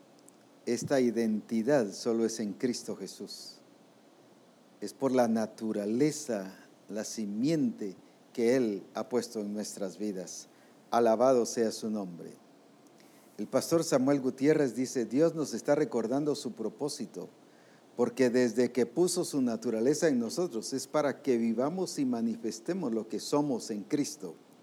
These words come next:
Habéis pues de serme santos", dice en Levítico veinte veintiséis, "porque yo Jehová soy santo y los he apartado de los pueblos para que seáis míos".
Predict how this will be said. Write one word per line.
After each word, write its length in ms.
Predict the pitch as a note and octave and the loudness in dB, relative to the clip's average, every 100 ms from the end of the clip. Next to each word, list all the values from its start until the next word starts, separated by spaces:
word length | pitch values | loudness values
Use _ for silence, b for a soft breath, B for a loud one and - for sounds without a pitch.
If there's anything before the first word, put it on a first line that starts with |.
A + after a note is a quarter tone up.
| - B B B B B B - | -20 B B B B B B 0
Habéis 400 | A2+ C3+ D#3+ D#3 | 4 6 6 4
pues 400 | - F3+ F3+ C3+ | 2 4 4 2
de 100 | C3 | 0
serme 380 | - D3+ C#3+ A2+ | 2 2 2 0
santos", 840 | - F3+ G3 - G2 - - - - - - - - - | 0 0 -2 -4 -6 -6 -14 -16 -20 -20 -20 -20 -20 -8
dice 220 | A#2+ B2 | -4 2
en 100 | C#3 | 4
Levítico 560 | B2+ A#2 C3+ D3+ - A#2+ | 4 4 0 -2 0 2
veinte 360 | A#2+ D3 C#3+ A#2+ | 2 2 0 0
veintiséis, 840 | A2+ A2 G#2 - D3+ B2 - - - - - _ - - - - B B B - - | -2 -4 -4 0 0 -2 -10 -16 -20 -20 -20 _ -20 -20 -20 -20 B B B -14 4
"porque 520 | D3 C#3+ - C3 A2+ | 4 4 4 2 4
yo 240 | A#2+ F3 | 4 2
Jehová 380 | - C#3 A#2+ E3 | 2 0 2 0
soy 260 | D#3 C#3 A#2 | 0 -2 -2
santo 420 | - F#3+ F#3 G#2+ | -2 -4 -4 -4
y 40 | G#2 | -4
los 200 | G#2 D3 | 0 4
he 80 | |
apartado 960 | E3 D#3+ D3+ A#2+ A2+ - D#3+ F3 F#3 F3+ | 4 4 2 0 -2 -2 2 4 4 4
de 100 | C#3+ | 4
los 220 | A#2+ A2+ | 2 -2
pueblos 500 | - G#3 A3 C3+ A2+ | 4 6 6 4 0
para 300 | - A#2+ A2+ | -2 -2 0
que 80 | A#2 | -2
seáis 340 | B2+ C3 A2+ | 2 2 2
míos". 540 | A#2+ D#3 D3+ F#2+ - | 2 2 2 0 -8